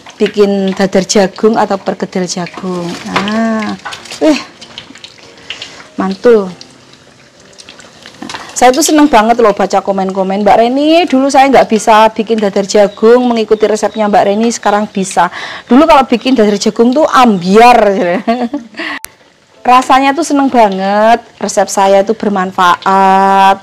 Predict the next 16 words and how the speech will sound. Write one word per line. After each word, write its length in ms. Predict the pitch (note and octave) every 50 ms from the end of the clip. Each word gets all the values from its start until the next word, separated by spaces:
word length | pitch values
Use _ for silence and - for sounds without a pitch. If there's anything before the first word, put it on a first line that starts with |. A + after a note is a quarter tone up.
| - - -
berguna 1040 | G3+ F#3+ F#3+ - G3+ F#3+ F#3+ F#3+ F#3+ F#3 F#3 F#3 F#3 F#3 F#3+ F#3+ F#3+ G3 G3 G3 G3 F#3+
gitu. 160 | F#3 F3+ - F#3 F#3+ F#3+ F#3+ - - _ - - - - - - - - - - - - - - - - -
Seneng 400 | - - - G#3+ G#3+ G#3+ G#3+ G3+
pokoknya. 480 | G3+ G3 F#3+ F#3 - - E3+ F#3 G3 G3 - - - - -
Hmm, 240 | G3 G3 G3 F#3+ F#3 -
yang 240 | - - G#3 G3+ F#3+
ini 160 | G3 G3+ G3
juga 240 | - F#3+ F3 - F#3
sudah 240 | - G3 - G3+ F#3 F#3
mateng. 1400 | G3 G#3 A3 B3 C#4+ - - _ B3+ B3+ B3+ B3 B3 A#3+ A#3+ A#3+ B3 B3 B3 B3 B3 B3 B3 B3 A#3+ A#3+ A#3 A3+ - _ - A3+ G#3+ G3+ G3 - _ - - - - - - - - - - - - -
Kalau 160 | G#3+ G#3 A3
masak 320 | - A3+ A3 A3 - - A3+
sama 240 | A#3+ A3+ A3+ A3
Mbak 160 | G#3+ G3+ F#3 -
Umi 240 | G#3 A3 A3 A3
itu 240 | A3+ B3 B3+ B3 -